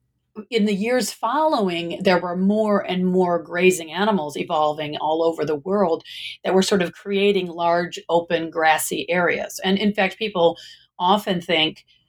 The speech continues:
that the earth was sort of covered in trees, you know, and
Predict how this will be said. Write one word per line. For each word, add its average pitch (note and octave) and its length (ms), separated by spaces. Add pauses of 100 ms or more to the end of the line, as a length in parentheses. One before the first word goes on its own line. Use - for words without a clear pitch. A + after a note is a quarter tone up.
(240)
that E3+ 320
the D#3+ 180
earth F3 340
was D#3+ 560
sort - 260
of - 120
covered F3+ 420
in D3+ 140
trees, C#3+ 640 (100)
you F#3 100
know, D#3 200
and D#3 400